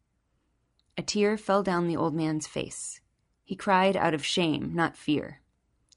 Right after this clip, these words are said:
Two years earlier, he harvested the rice that this boy ate in school. Now his trousers were soaked in urine. That was the fear. Another soldier came by and said something to the boy.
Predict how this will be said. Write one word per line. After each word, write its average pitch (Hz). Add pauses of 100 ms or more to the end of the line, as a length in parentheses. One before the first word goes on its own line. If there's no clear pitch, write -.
(220)
Two 240
years 214
earlier, 156 (140)
he -
harvested 180
the 196
rice 156
that 143
this 160
boy 156
ate 156
in 156
school. 139 (600)
Now 175
his 170
trousers 170
were 156
soaked 151
in 170
urine. 151 (580)
That -
was 139
the -
fear. - (1300)
Another 202
soldier 214
came 202
by 160
and 170
said 165
something 160
to 147
the 143
boy. -